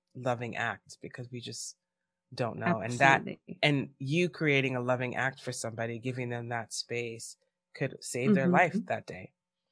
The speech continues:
Speaker 2: Yep.
Speaker 1: Or
Speaker 2: It's so
Speaker 1: whatever.
Speaker 2: true.
Speaker 1: You know, 'cause they could maybe having a bad day and they're like, "Everyone sucks. The whole world's terrible." And here you are offering them a smile.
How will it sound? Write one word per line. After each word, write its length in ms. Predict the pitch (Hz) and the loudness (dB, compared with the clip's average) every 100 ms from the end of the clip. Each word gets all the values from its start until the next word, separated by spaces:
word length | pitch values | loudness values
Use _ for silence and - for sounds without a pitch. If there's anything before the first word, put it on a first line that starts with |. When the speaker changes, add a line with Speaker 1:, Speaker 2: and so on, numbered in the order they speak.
| _ _ _ _ 185 | _ _ _ _ 2
Speaker 2:
Yep. 140 | 196 | 4
Speaker 1:
Or 300 | 120 110 - _ _ | 4 2 -2 _ _
Speaker 2:
It's 120 | 175 214 | -4 0
so 40 | |
Speaker 1:
whatever. 160 | 175 175 | 0 2
Speaker 2:
true. 240 | 175 175 - _ _ - 135 | 0 -2 -4 _ _ -14 -2
Speaker 1:
You 60 | |
know, 80 | 131 | -2
'cause 200 | 131 131 | 0 2
they 120 | 135 | 2
could 160 | 135 127 | 2 -2
maybe 240 | 135 139 | 0 0
having 280 | 135 127 131 | 2 0 0
a 40 | |
bad 260 | 127 120 117 | 0 0 2
day 180 | 127 127 | 2 2
and 80 | 120 | 0
they're 80 | 120 | -2
like, 160 | 120 - | 0 0
"Everyone 360 | 151 147 147 | 0 2 0
sucks. 320 | 139 156 156 | 2 2 2
The 180 | 147 135 | 0 0
whole 200 | 139 147 | 2 4
world's 300 | 143 143 147 | 6 6 4
terrible." 400 | 156 151 143 135 | 4 6 6 6
And 140 | 120 139 | 4 4
here 120 | 135 | 0
you 180 | 135 131 | 2 4
are 180 | 123 | 4
offering 360 | 101 131 - 131 | 6 4 2 0
them 140 | 127 | 0
a 60 | 117 | -2
smile. 720 | - 131 139 127 127 123 - | -2 2 2 2 0 -4 -8